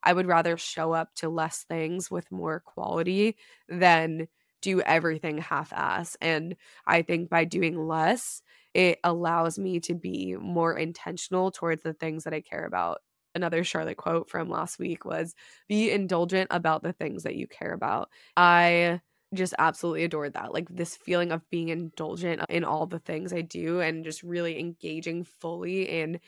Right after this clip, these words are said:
how I'm showing up and how I'm spending my time and the people in my life and just letting myself fully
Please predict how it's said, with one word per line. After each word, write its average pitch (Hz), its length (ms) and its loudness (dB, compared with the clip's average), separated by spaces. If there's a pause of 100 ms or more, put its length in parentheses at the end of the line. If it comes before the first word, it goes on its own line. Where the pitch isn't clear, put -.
(280)
how 180 240 2
I'm 170 100 2
showing 165 380 -2
up 156 200 2
and 170 140 -2
how 170 160 -4
I'm 175 80 -4
spending 170 300 -4
my 156 100 -2
time 160 340 -6
and 160 80 -6
the 165 60 -4
people 165 400 -8
in 165 80 -4
my 156 120 -4
life 156 420 -2 (340)
and 190 160 0
just 185 140 -4
letting 185 180 2
myself 175 460 0 (360)
fully 185 500 2